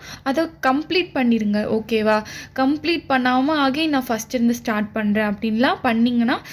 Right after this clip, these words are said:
உங்களுக்கு டைம் ஆகும். So, டைம் ஆக ஆக வந்து உங்களுக்கு, அ, இன்ட்ரெஸ்ட்ன்றது குறைய ஆரம்பிச்சிரும். So, ஒண்ணு எடுத்துட்டீங்கன்னா, அதை கம்ப்ளீட் பண்ணிருங்க. ஓகே? And உங்களுக்கு ஹோம்வொர்க் கொடுக்குறேன். ரிமைனிங் த்ரீ பாக்ஸஸ் இருக்கு இல்லையா? இதுல வந்து நீங்க எக்ஸ்ட்ரா டிசைன் வந்து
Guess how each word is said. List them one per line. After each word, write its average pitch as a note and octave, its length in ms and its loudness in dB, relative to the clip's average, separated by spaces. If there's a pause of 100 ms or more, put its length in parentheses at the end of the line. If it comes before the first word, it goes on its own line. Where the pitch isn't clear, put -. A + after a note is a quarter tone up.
(100)
உங்களுக்கு C#4 320 0
டைம் C4 360 0
ஆகும். C4 360 0 (280)
So, C#4+ 140 -2
டைம் C4+ 340 2
ஆக D4+ 320 0
ஆக C#4 200 0
வந்து C4+ 380 0
உங்களுக்கு, C4 640 0 (420)
அ, A3+ 180 4
இன்ட்ரெஸ்ட்ன்றது D4 800 2
குறைய A3+ 320 2
ஆரம்பிச்சிரும். G#3 540 -2 (320)
So, A3+ 240 -2
ஒண்ணு A3 40 0
எடுத்துட்டீங்கன்னா, C#4+ 600 0
அதை F#4 240 0
கம்ப்ளீட் C4+ 540 0
பண்ணிருங்க. G3+ 540 0 (140)
ஓகே? A3 460 0 (320)
And E4 220 2
உங்களுக்கு C#4 320 2
ஹோம்வொர்க் D4+ 460 2
கொடுக்குறேன். A#3 360 0 (460)
ரிமைனிங் F4 560 0
த்ரீ D4 240 0
பாக்ஸஸ் B3+ 420 2
இருக்கு A3 280 -2
இல்லையா? G#3+ 340 2
இதுல C4 300 2
வந்து C4+ 220 0
நீங்க C4+ 220 2
எக்ஸ்ட்ரா A3+ 380 0
டிசைன் B3+ 320 0
வந்து A#3 260 0